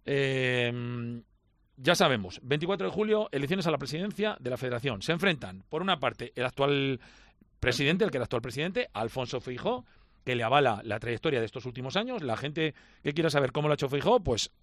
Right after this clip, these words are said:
ahí tiene su trayectoria de los últimos años. La candidatura se llama Rugby Responsable y, por otro lado, ya lo hemos dicho, Valor de Rugby, con Juan Carlos Martín Hansen, eh, expresidente de El Salvador, en la que figura también como vicepresidente el expresidente del brac Entre Pinares, Toño Garrote,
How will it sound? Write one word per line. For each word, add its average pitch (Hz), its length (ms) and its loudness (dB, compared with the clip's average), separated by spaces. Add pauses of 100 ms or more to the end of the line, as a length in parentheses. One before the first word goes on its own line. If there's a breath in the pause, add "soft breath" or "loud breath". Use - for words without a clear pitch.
(140)
ahí 147 200 0
tiene 160 220 -2
su 160 100 -2
trayectoria 143 400 2
de 160 60 6
los 135 120 0
últimos 139 280 -4
años. 214 340 0 (500 loud breath)
La 123 300 4
candidatura 139 440 2
se 151 160 2
llama 156 440 4
Rugby 160 280 0
Responsable 170 640 0 (100)
y, 131 80 -12
por 123 120 -6
otro 127 140 -4
lado, 170 160 4
ya 156 80 -2
lo 139 60 -4
hemos 131 140 -8
dicho, 190 380 -4
Valor 143 360 2
de 170 80 -2
Rugby, 185 380 -4 (340 soft breath)
con 123 120 -8
Juan 123 140 -6
Carlos 160 200 0
Martín 139 320 -4
Hansen, 165 560 -2
eh, 117 380 -4
expresidente 147 640 -2
de 135 40 2
El 127 60 -4
Salvador, 147 500 2 (400 soft breath)
en 127 100 -2
la 117 80 2
que 110 100 -6
figura 143 240 0
también 147 200 -4
como 143 160 -2
vicepresidente 135 840 -2 (260 soft breath)
el 151 220 2
expresidente 143 600 -2
del 135 140 2
brac 135 180 -2 (100)
Entre 139 220 -6
Pinares, 143 320 -2
Toño 139 220 -6
Garrote, 202 520 2